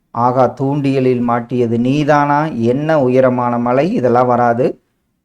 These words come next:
வளர்பிறையும் தேய்பிறையும் என்னும் தலைப்பில் பேசுக என்பதுதான் சரியான நிறுத்தற்குறிகள் அமைந்த தொடர். ஆங்கில சொல்லுக்கு நேரான தமிழ் சொல்லை அறிக.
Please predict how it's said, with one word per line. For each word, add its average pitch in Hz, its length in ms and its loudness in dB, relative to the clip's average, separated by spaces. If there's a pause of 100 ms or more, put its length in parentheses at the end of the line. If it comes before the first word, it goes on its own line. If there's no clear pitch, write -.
(600)
வளர்பிறையும் 151 1400 4 (120)
தேய்பிறையும் 151 840 2
என்னும் 139 420 0
தலைப்பில் 143 640 2
பேசுக 156 1000 4
என்பதுதான் 127 840 0 (220)
சரியான 180 720 4
நிறுத்தற்குறிகள் 135 760 0
அமைந்த 127 540 2 (280)
தொடர். 135 400 4 (520)
ஆங்கில 214 480 4
சொல்லுக்கு 175 500 2
நேரான 165 500 4
தமிழ் 147 360 0
சொல்லை 147 420 2
அறிக. 120 680 2